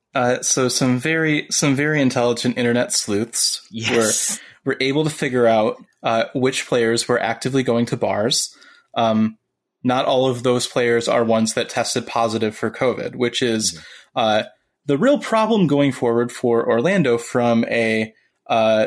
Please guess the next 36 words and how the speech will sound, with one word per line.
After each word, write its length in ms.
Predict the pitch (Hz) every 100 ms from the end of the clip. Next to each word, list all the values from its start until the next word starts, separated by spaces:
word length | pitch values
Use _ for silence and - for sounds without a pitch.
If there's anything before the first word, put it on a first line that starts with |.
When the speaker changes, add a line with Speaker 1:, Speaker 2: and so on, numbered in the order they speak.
| - -
Speaker 1:
locker 480 | 131 120 120 131
room 340 | 120 117 117 117
culture 720 | - 127 123 127 117 117 120
or 160 | 165 117
roster 400 | 120 113 - 123
building 300 | 117 113 113
perspective 640 | 110 117 - 107 - 110 104
is 460 | - 123 113 110 - _ _ _ _ _ _ _
some 320 | - 208 277
of 100 | 247
the 60 | 185
players 360 | - 120 113
that 100 | -
were 80 | 127
going 280 | 117 120 113
out 280 | 113 120 - _ -
to 120 | 117
the 60 | 113
bars 400 | 107 104 107 -
did 140 | - 143
not 180 | 175 185
get 160 | -
covid, 380 | - 101 - - -
and 140 | 135
some 200 | 127 196
of 80 | 208
the 100 | 160
players 360 | - 120 117 156
who 80 | 127
were 80 | 113
being 260 | 120 117
very 240 | 113 117 117
responsible 720 | 113 - 196 220 120 117 160
did 180 | 185 240
get 180 | 185 -
covid. 320 | - - 55